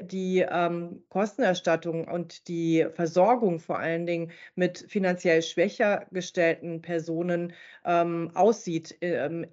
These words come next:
und wie das Ganze dann eben auch umzusetzen ist und welche Lücken es eben auch in diesem Bereich gibt nach wie vor.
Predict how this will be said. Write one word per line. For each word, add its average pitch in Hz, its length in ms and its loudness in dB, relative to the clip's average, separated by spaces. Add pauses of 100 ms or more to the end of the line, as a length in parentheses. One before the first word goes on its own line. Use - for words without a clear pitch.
(140)
und 196 360 0
wie 196 180 0
das 196 240 4
Ganze 180 340 0
dann 175 220 0
eben 175 240 -6
auch - 220 -4
umzusetzen 170 680 -2
ist 208 320 0
und 170 100 -6
welche 165 220 2
Lücken 165 480 -2
es - 160 -12
eben 143 300 -6
auch - 180 -6
in 151 120 -6
diesem 156 260 -6
Bereich 160 480 0
gibt 190 440 0
nach 160 300 -2
wie 160 80 -2
vor. 139 460 2